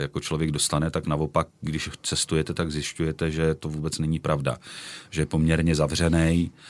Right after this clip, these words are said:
a mezi spoustou států jsou vztahy, které nejsou úplně dobrý. Třeba, že jo, my jsme chtěli jet,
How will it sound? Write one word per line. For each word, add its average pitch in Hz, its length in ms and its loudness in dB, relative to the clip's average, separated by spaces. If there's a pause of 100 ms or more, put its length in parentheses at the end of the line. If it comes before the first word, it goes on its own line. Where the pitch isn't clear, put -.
(240)
a - 60 -2
mezi 76 200 2
spoustou 80 680 2
států 80 800 2
jsou - 360 0
vztahy, 78 480 2
které 78 240 0
nejsou 73 360 0
úplně 78 380 0
dobrý. 76 400 2 (460)
Třeba, 85 240 6 (600)
že 87 180 4
jo, 76 80 6
my 73 80 4
jsme 85 160 4
chtěli 80 320 6
jet, 78 340 6